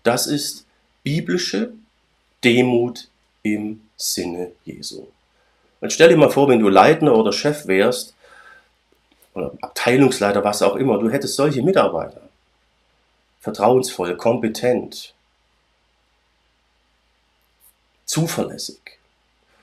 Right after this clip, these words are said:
um der Sache willen. Glaub mir, dieses Arbeitsklima wäre beinahe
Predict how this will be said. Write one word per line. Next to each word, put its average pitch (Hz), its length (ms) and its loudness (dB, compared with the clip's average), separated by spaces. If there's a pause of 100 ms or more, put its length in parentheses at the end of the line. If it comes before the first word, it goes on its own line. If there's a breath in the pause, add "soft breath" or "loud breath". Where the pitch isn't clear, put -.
(300)
um 123 240 2
der 92 200 -4
Sache - 720 -4
willen. - 280 -12 (3000)
Glaub 127 220 2
mir, 90 260 -2 (380 loud breath)
dieses 143 260 -2
Arbeitsklima 127 880 0 (1160)
wäre 110 580 0
beinahe 107 800 2